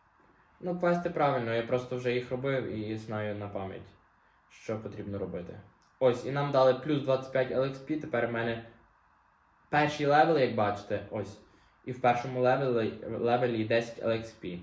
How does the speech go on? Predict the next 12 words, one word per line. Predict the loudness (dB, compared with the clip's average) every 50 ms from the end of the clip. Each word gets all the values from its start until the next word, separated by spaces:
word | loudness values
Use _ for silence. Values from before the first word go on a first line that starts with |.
| -14 -18 -20 -16 -8
Натискаємо | -6 -6 -6 -6 -6 -2 0 0 0 2 0 -4
профіль. | -2 0 2 2 2 2 0 -6 -8 -8 -10 -14 -20 -20 _ _ _ _ _ _ _ _ _ _ -10
Е, | -8 -8 -8 -6 -4
профіль. | 0 0 0 0 -2 -6 -8 -8 -10 -12 -16 -20 _ _ _ _ _ _ _ _ _ _ -2
Ось, | 0 0 0 0 0
саме | -2 -2 0
головне | 0 0 0 0 0 0 0 0
це | 0 -4
підв'язати | -6 -6 -4 -2 -2 0 2 0 0 0 -2
гаманець | -4 -4 -4 -4 -2 0 0 0 -2 -2 -8 -16 -20 -20 _ _ -12
і | -8 -6 -4 -2 -4 -4 -6 -10
все. | -10 -6 -6 -4 -6 -6